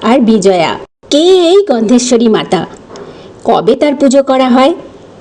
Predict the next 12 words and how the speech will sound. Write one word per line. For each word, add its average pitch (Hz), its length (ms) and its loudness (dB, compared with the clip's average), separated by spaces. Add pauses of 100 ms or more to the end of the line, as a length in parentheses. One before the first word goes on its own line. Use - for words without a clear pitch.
কেন 233 240 2 (100)
করা 311 300 0
হয়? 311 280 2 (100)
কারাই 185 360 0
বা 285 140 0
তার 285 220 0
পুজো 294 220 2
করে? 294 260 2 (340)
আমিই 277 300 2
বা 330 120 0
কোথায় 302 400 0
গিয়ে 311 200 4